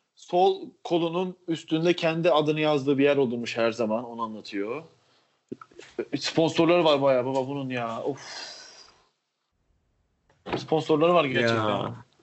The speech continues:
Speaker 2: Ya.
Speaker 1: Londra'da da artı kırk dört, yirmi, otuz sekiz, yirmi sekiz, altmış yedi, otuz iki numaradan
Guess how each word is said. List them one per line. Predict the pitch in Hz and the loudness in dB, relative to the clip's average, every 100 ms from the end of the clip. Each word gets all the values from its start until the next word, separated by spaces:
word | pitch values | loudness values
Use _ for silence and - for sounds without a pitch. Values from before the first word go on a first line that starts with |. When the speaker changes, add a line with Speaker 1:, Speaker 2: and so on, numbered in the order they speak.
| _ _ _ _ _ _ _ _ _ _ _ _ 113 | _ _ _ _ _ _ _ _ _ _ _ _ 0
Speaker 2:
Ya. | 120 113 107 98 95 98 - - - _ - | 2 4 2 0 -2 -6 -12 -18 -20 _ -2
Speaker 1:
Londra'da | 175 208 190 185 160 | 2 2 4 4 4
da | 151 139 | 6 6
artı | 170 170 165 | 4 2 -2
kırk | 170 - | -2 2
dört, | 170 135 143 | 2 2 2
yirmi, | 165 170 175 - | 2 4 0 0
otuz | 156 160 165 | -2 -4 -2
sekiz, | 180 196 175 | 0 0 -2
yirmi | 180 165 156 | 0 0 0
sekiz, | 151 139 | -2 0
altmış | 156 156 170 | 0 -2 0
yedi, | 190 180 | 2 2
otuz | - - | 0 -4
iki | 151 | -6
numaradan | 151 170 165 165 180 214 | 2 4 4 4 2 0